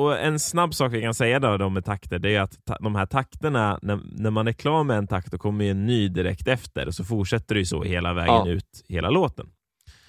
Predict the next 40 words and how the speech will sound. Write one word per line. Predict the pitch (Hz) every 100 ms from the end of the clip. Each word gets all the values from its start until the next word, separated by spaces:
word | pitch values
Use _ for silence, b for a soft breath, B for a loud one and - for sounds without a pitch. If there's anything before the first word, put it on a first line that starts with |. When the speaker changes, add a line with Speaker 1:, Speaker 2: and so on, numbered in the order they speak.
| b b b b _
Speaker 1:
Ehm, | 98 95 92 90 82 _ _ _ _ _ _ _ _ _ - -
och | 131 131 - - _ _ - _ 113
då | 139
är | 151
det |
ju | 147
samma | 147 113
sak | 104 98
för | -
våra | 95 95
pauser, | 90 117 104 - 170 101
att | 90 98 - - _
l-, | - 90 90
slänger | 113 113 107
vi | 107 208
in | 190
paus | 98 95
så | 101
måste | 98 -
vi | 90
göra, | 95 92 92 - _ -
fylla | 104
upp | - 196 -
hela | 123 90 82
rummet | 80 67 62 - -
med | - 80
antingen | 95 85 82 90
en | 85 90
paus, | 156 220 214 - -
eller | 127
så | 127
måste | 107 104
vi | 95
fylla | 95 90
upp | 90 -
blandat | 101 110 92 104 147 -
med | 87 85
noter | 82 - -
och | -
pauser. | - - -